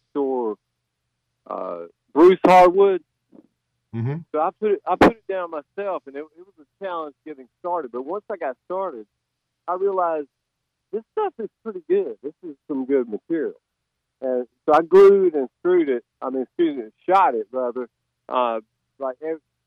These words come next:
Speaker 1: a-, as to the manufacturer's, um, recommendation, every six inches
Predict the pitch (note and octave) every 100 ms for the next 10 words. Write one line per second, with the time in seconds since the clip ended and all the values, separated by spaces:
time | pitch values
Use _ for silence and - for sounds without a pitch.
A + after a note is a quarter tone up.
0 | _ _ _ _ C#3 D3+ D#3 E3 F3 E3+
1 | - D#3+ C#3 B2+ A#2+ A2 C3 C3 C3 C#3
2 | B2+ - A#2+ A2+ G#2 A#2 G#2 G2+ F#2 F#2
3 | _ - C3+ B2 B2 C3 C3 - A#2+ A2+
4 | G#2 - B2+ - C#3 C#3+ -